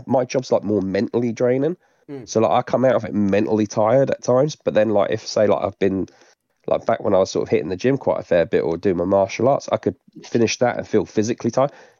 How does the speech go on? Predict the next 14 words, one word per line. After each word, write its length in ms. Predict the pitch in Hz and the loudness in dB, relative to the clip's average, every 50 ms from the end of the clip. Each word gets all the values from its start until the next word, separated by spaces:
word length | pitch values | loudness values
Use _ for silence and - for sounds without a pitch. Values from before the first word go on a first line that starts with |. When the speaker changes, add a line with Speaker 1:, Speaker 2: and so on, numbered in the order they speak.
| _ - | _ -2
Speaker 1:
This 220 | 131 156 190 - | 0 0 0 0
has 120 | 143 123 - | -4 -4 -2
been, 180 | - 120 110 | 0 0 2
like, 160 | 104 95 - - - - | 2 0 -2 -4 -4 -2
both. 440 | - 104 123 - 214 - - - _ _ _ _ _ _ | 0 2 2 0 0 -4 -8 -20 _ _ _ _ _ _
<laughs> 260 | _ _ _ - - - | _ _ _ -14 -8 -4
I've 160 | 127 135 139 - | -2 -2 -2 -2
been, 180 | 135 139 147 | -2 -2 0
like, 280 | 156 147 131 127 - - - - - - - _ | 2 2 2 2 0 -2 -14 -20 -20 -20 -20 _
physically 480 | - - 147 135 147 151 - 143 131 | -4 -2 0 0 0 0 2 2 0
tired 360 | 123 - 139 127 131 131 113 110 | 2 2 2 2 2 2 2 2
and, 140 | 110 110 | 2 2
like, 140 | 113 104 - 92 | 2 2 2 0
n-, 160 | 113 123 | 0 -2